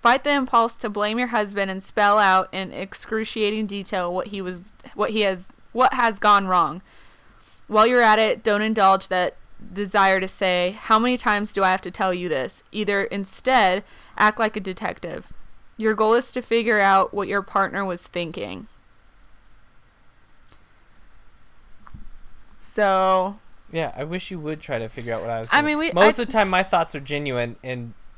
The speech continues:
Speaker 2: and I'm just trying to make you happy with everything.
Speaker 1: I did pretty good today, I would say.
Speaker 2: What were
Speaker 1: The
Speaker 2: you, what was upsetting
Speaker 1: I
Speaker 2: today?
Speaker 1: feel like I could have gotten a little frustrated with you today because I had asked him yesterday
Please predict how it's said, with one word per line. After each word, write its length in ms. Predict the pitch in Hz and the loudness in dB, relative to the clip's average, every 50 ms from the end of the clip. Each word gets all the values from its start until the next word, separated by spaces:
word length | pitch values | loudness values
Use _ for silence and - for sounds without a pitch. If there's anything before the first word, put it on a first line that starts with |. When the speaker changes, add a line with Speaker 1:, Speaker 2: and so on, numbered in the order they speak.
| - | -14
Speaker 2:
and 120 | 127 127 127 | -12 -8 -8
I'm 180 | 131 143 147 147 | -6 -6 -6 -8
just 200 | 143 139 - - | -8 -10 -10 -8
trying 200 | - 143 131 123 | -6 -6 -6 -6
to 60 | 123 | -6
make 260 | 123 123 120 120 - | -6 -6 -8 -8 -10
you 160 | 135 131 127 | -12 -12 -8
happy 340 | 131 131 117 113 - 113 110 | -4 -4 -4 -4 -6 -8 -12
with 140 | 117 123 123 - - - | -12 -14 -14 -16 -10 0
everything. 680 | 147 156 156 147 139 139 127 123 - - 110 107 - - - - - - - - - - | 0 0 0 0 -2 -8 -8 -8 -10 -12 -14 -14 -14 -12 -12 -12 -12 -12 -12 -14 -2 0
Speaker 1:
I 120 | - 277 | 2 2
did 220 | 254 320 370 370 - | 2 2 0 0 0
pretty 180 | 453 466 415 | 0 0 2
good 200 | 277 254 233 226 | 2 0 0 -2
today, 580 | - 233 190 180 185 180 170 170 185 226 247 285 - - - - - - - - - - - - - - - | -2 -6 -6 -4 -2 -2 -2 -2 -2 -4 -8 -10 -16 -20 -20 -20 -20 -20 -20 -20 -20 -20 -20 -20 -14 -4 0
I 140 | 220 214 208 | 0 2 2
would 160 | 214 208 208 | 0 -2 -6
say. 460 | - - 196 196 190 190 214 254 262 - - - - - - - - - - - - - - - | -4 -2 0 0 0 0 -2 -6 -8 -12 -16 -18 -18 -18 -20 -20 -20 -20 -20 -20 -20 -20 -18 -12
Speaker 2:
What 160 | 143 143 - | -10 -8 -2
were 60 | - | 0
Speaker 1:
The 100 | 247 240 | 0 0
Speaker 2:
you, 100 | 151 135 - | 0 -4 -8
what 200 | 120 131 170 160 | -6 -6 -6 -6
was 180 | 147 - - 135 | -6 -8 -8 -10
upsetting 440 | 127 - - - 165 185 151 120 - - 240 | -12 -10 -8 -8 -8 -8 -8 -10 -6 -2 -2
Speaker 1:
I 80 | 254 262 | -2 -2
Speaker 2:
today? 80 | 233 | -2
Speaker 1:
feel 140 | - 254 269 | -2 -2 -2
like 180 | 277 294 302 339 | 0 -2 -2 -4
I 80 | 311 | -8
could 160 | 311 - 262 | -8 -8 -10
have 80 | 247 220 | -4 -2
gotten 460 | 220 196 160 180 196 202 202 180 - - - - | 0 0 0 -2 -4 -8 -10 -14 -16 -18 -16 -12
a 80 | - 214 | -10 -8
little 180 | 214 214 202 202 | -6 -4 -6 -6
frustrated 640 | 196 - 196 180 190 - 185 185 190 190 185 180 - - | -4 -6 -6 -6 -6 -8 -10 -8 -8 -8 -8 -10 -12 -14
with 220 | - 202 196 196 202 | -12 -12 -12 -10 -10
you 160 | 202 196 190 | -10 -12 -12
today 440 | - - 196 190 185 180 190 - - 208 | -12 -8 -6 -4 -2 -2 -4 -4 -6 -8
because 440 | 233 226 240 247 220 214 214 - - - - - - - - - - - - - | -8 -4 -2 -2 -2 -2 -4 -8 -14 -20 -20 -20 -20 -20 -20 -20 -20 -20 -4 0
I 160 | 233 233 254 269 | 2 4 4 2
had 220 | 285 277 285 277 | 2 0 0 0
asked 320 | 254 220 214 220 - - - | 2 2 2 2 -2 -6 -10
him 300 | 247 220 208 208 208 - - | -8 -8 -8 -10 -12 -12 -8
yesterday 720 | 202 214 196 196 196 - - 214 190 185 180 175 175 | -4 -2 -2 -2 -2 -6 -10 -6 -4 -4 -4 -4 -6